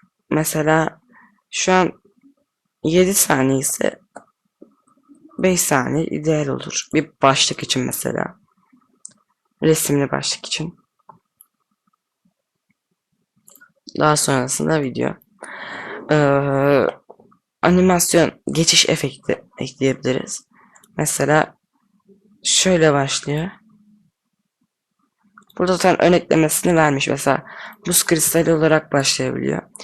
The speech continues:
Bundan istediğinizi seçip koyabilirsiniz. Diyorsunuz, diyorsanız ki eğer, e,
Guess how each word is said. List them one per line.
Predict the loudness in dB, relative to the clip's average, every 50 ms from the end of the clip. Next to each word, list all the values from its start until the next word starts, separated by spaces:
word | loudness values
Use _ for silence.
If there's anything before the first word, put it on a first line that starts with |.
| -18 -16 -16 -16 -16 -18 -12 -4 0
Bundan | 4 4 6 6 4 4 2
istediğinizi | 0 -2 0 2 2 4 4 4 2 2 0
seçip | -2 -2 0
koyabilirsiniz. | 2 4 4 4 4 2 -2 -4 -2 -2 -2 -2 -2 -2 -6 -12 -16 -18 -18 -18 -18 -18 -8 -2
Diyorsunuz, | 2 2 2 4 4 4 4 4 4 0 -4 -8 _ -8 -2 2
diyorsanız | 4 4 4 4 4 2 4 4 4 2 2
ki | 0 0 0 2
eğer, | 4 4 4 4 2 0 -2 -8 _ _ _ _ _ -20 -20 -20 -20 -16 _ -2 0
e, | 2 2 4 4 2 2 0